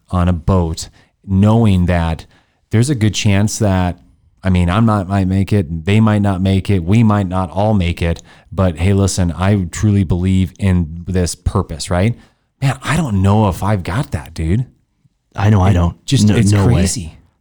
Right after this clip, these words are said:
Speaker 2: No way. How do you, how do you do something like that knowing that?
Speaker 1: Yeah.
Speaker 2: So, and that's where I was going with that. I'm like, "Yeah, they, no way they could have known,"
Speaker 1: Yeah.
Speaker 2: but
Speaker 1: No, they did.
Speaker 2: that's weird.
Speaker 1: They, they had those
Speaker 2: Wow.
Speaker 1: conversations,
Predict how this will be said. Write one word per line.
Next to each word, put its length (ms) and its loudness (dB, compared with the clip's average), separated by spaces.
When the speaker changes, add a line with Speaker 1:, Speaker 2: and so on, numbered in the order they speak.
Speaker 2:
No 200 4
way. 200 4
How 200 2
do 60 2
you, 220 4
how 160 0
do 80 2
you 100 4
do 160 2
something 240 -4
like 200 0
that 300 -2
knowing 680 2
that? 180 -2
Speaker 1:
Yeah. 80 -6
Speaker 2:
So, 140 -2
and 260 2
that's 180 0
where 140 2
I 80 4
was 100 2
going 260 2
with 120 0
that. 120 -2
I'm 80 0
like, 140 0
"Yeah, 220 -2
they, 240 -2
no 180 2
way 240 2
they 140 2
could 180 0
have 100 0
known," 260 4
Speaker 1:
Yeah. 40 2
Speaker 2:
but 240 0
Speaker 1:
No, 140 0
they 120 0
did. 300 -2
Speaker 2:
that's 220 -4
weird. 180 2
Speaker 1:
They, 200 0
they 380 0
had 340 -4
those 240 -2
Speaker 2:
Wow. 140 -14
Speaker 1:
conversations, 640 -2